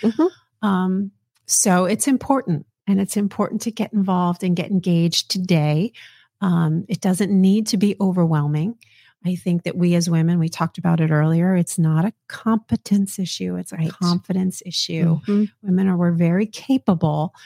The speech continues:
Speaker 2: Um, a lot of times we're busy.
Speaker 1: Right.
Speaker 2: And so we're deferring those decisions.
Speaker 1: Absolutely.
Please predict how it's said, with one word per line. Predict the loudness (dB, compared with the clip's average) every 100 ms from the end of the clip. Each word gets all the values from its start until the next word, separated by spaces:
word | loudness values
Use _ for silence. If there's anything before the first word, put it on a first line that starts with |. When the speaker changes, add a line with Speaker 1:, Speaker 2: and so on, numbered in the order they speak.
| -20 _ _
Speaker 2:
Um, | -2 0 0 -2 -4 -10 _ -2
a |
lot | 0 0
of |
times | 0 0 2
we're | 0
busy. | 0 2 0 -2 0
Speaker 1:
Right. | 2 4
Speaker 2:
And | 2
so | 2 2
we're | 2 2
deferring | 0 -2 0 0 2 0
those | 0 -4
decisions. | -6 -6 -4 -2 -2
Speaker 1:
Absolutely. | -2 -2 0 0 2 0